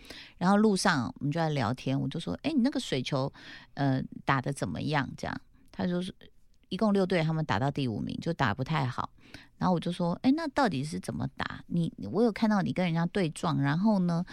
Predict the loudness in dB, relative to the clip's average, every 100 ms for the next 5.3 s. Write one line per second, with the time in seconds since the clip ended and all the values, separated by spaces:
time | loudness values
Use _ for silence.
0 | -16 -8 -4 -2 -2 -6 -2 -2 -2 2
1 | 4 4 0 -2 -2 -2 -4 -4 -2 -2
2 | -4 -4 -4 -2 -2 0 0 2 0 -2
3 | -4 -12 -6 -2 0 2 4 4 2 0
4 | 0 0 0 0 0 0 0 0 -2 -4
5 | -4 -6